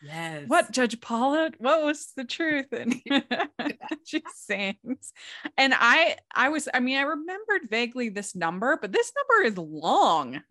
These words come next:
Speaker 1: It, it was. And it was, mind you, it was, like, a dream sequence too. So I sit here like, "I forgot about this scene." This scene was, like,
Speaker 2: <laughs>
Speaker 1: but I'm like,
Speaker 2: Yeah.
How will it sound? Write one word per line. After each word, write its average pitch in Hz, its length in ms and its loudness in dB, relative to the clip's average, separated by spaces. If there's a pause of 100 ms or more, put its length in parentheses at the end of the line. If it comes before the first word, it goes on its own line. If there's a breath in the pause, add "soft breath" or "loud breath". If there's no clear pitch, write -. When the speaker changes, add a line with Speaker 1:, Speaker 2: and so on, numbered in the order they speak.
(140)
Speaker 1:
It, 285 280 0
it 240 100 -2
was. 254 580 4
And 247 220 -2
it 277 100 2
was, 311 200 -2 (120)
mind 233 360 0
you, 202 100 -2
it 180 140 -6
was, 254 160 -2
like, 320 140 -4
a 214 60 2
dream 190 340 -2
sequence 220 500 -2
too. 233 240 -2
So 247 120 -2
I 233 60 0
sit 269 140 -4
here 269 160 0
like, 214 180 0 (320 soft breath)
"I 208 120 0
forgot 196 280 0
about 277 220 2
this 330 240 0
scene." 208 420 -4
This 202 220 2
scene 233 220 2
was, 269 120 4
like, 254 380 0
Speaker 2:
<laughs> 254 260 -2 (320)
Speaker 1:
but 233 260 -4
I'm 247 80 -2
like, 220 200 -4
Speaker 2:
Yeah. 202 180 0